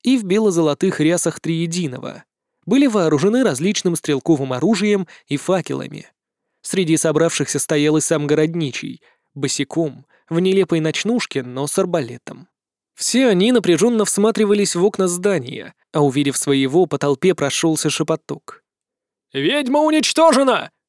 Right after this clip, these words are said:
воскликнул Ларри из тела опасного бегуна. «Ура! Да пребудет с нами Триединый!» заголосила толпа, а городничий, опустив оружие, двинулся к зданию. Шагнул вперёд и бородатый подтянутый мужчина в мундире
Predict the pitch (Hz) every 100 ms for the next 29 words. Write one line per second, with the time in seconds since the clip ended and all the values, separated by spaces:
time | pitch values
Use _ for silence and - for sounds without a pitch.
0 | - 160 156 160 139 143 139 151 185 139
1 | 131 - 151 139 135 147 135 143 135 139
2 | 143 151 127 - _ _ _ _ _ _
3 | _ - 143 196 214 202 156 - _ _
4 | - 262 240 262 254 247 240 269 269 208
5 | 196 269 262 220 285 220 196 170 - _
6 | _ _ 185 185 170 160 151 - 147 143
7 | 147 139 185 175 - 170 156 156 151 165
8 | 190 - 135 151 165 190 170 143 196 180
9 | 147 139 147 175 165 - 156 165 160 131
10 | 117 - - _ _ _ _ - - 165
11 | 269 311 - 180 233 269 208 156 147 135
12 | 220 190 160 151 - 214 185 185 151 143
13 | - 262 226 202 240 233 185 131 -